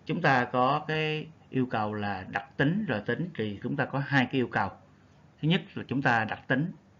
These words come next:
rồi sau đó là chúng ta tính. Ờ, thầy lưu ý ở các em, ở bài số một, ở bài một A và một B, bài phép cộng và phép trừ hai số thập phân, thì chúng ta đặt tính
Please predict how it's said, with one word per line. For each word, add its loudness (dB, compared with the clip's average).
rồi -2
sau -2
đó 0
là -4
chúng -4
ta -2
tính. -2
Ờ, 2
thầy 0
lưu 4
ý 8
ở 2
các 2
em, 4
ở 2
bài 4
số 0
một, 0
ở 0
bài 6
một 0
A 4
và -2
một -6
B, 2
bài 0
phép 2
cộng 0
và -2
phép -4
trừ 0
hai -4
số -2
thập -10
phân, 0
thì -4
chúng -2
ta 6
đặt -6
tính 2